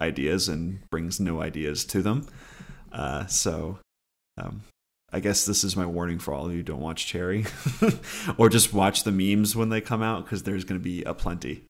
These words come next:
'cause this movie tries some things that are just hilariously bad.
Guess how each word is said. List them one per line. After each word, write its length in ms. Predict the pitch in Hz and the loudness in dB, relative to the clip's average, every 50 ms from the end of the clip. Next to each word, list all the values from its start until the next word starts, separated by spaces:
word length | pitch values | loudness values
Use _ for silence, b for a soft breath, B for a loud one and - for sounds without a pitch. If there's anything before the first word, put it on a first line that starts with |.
| _ _ | _ _
'cause 120 | - 92 85 | -8 -8 -6
this 180 | 87 - - | -6 -6 -4
movie 420 | 95 92 87 82 87 87 85 85 - - - | -4 -4 -4 -4 -4 -6 -6 -8 -12 -12 -10
tries 420 | - - 92 90 85 87 80 - | -8 -6 -6 -6 -6 -4 -4 -4
some 320 | - - 85 85 90 - - - B B B B B B B B _ _ _ _ _ _ _ _ _ | -4 -4 -4 -4 -6 -8 -10 -14 B B B B B B B B _ _ _ _ _ _ _ _ _
things 320 | - 113 107 101 104 104 87 | 0 0 2 2 2 0 0
that 100 | 92 87 | 0 0
are 60 | 90 | 0
just 240 | 90 90 - - - | -2 -2 -4 -4 -6
hilariously 800 | - - 101 87 - 92 87 78 64 64 58 - - - - 73 | -4 -2 -2 0 0 0 -2 0 -2 -4 -4 -4 -4 -2 -2 -2
bad. 360 | - - 55 53 58 62 - | -2 0 0 0 0 -2 -4